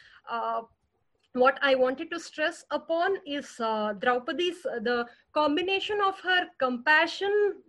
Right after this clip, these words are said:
wisdom, as well as, uh, you know, emphasis on what to do when,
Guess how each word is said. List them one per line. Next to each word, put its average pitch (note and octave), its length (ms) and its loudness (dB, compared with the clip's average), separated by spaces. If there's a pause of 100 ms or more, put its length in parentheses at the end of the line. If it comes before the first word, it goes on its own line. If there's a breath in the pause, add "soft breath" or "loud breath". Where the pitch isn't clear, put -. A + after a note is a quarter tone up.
(140)
wisdom, B3 460 2 (240)
as C#4 240 2
well F4 160 -4 (160)
as, - 220 -10
uh, C4+ 480 4
you A#3+ 40 -6
know, G4+ 200 -8
emphasis F4 560 -2
on E4 240 -2
what A#3+ 280 -2
to E4+ 140 0
do E4 200 2
when, F#3 380 -4